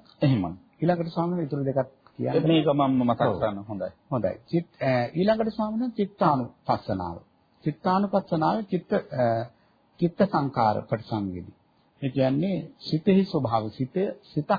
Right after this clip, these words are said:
Speaker 2: හැටියට දකින්න. ඒ කියන්නේ අර තින්නේ රාග, ස-,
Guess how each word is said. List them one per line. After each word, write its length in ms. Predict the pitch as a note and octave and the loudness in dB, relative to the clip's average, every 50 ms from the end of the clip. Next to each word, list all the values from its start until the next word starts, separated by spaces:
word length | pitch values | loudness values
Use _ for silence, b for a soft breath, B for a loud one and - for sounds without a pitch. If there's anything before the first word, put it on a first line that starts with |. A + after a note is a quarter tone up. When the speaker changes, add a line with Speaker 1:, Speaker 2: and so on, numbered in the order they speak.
| - - | 0 0
Speaker 2:
හැටියට 400 | - D#3 C3+ - C3+ C3 A#2 A2+ | 0 0 0 0 0 -2 0 0
දකින්න. 300 | G#2+ G2 - A2 F#2+ G2+ | -2 -2 -2 -4 -8 -8
ඒ 60 | G#2+ | -6
කියන්නේ 340 | - A2+ G#2+ A2+ A2+ A#2+ - b b b b b b | -6 -4 -4 -4 -6 -10 -14 b b b b b b
අර 120 | B2 A#2 - | -6 -6 -4
තින්නේ 340 | - C#3 C3+ C#3 C3+ C3 - b b b b b _ | -2 -2 -2 -2 -2 -4 -6 b b b b b _
රාග, 400 | - A2+ G#2+ G#2+ A2 A2 A2 A2+ A#2 A2+ - - | -4 0 2 4 4 4 2 0 -2 -6 -8 -10
ස-, 260 | _ - - G#2 F#2+ | _ -10 -8 -8 -6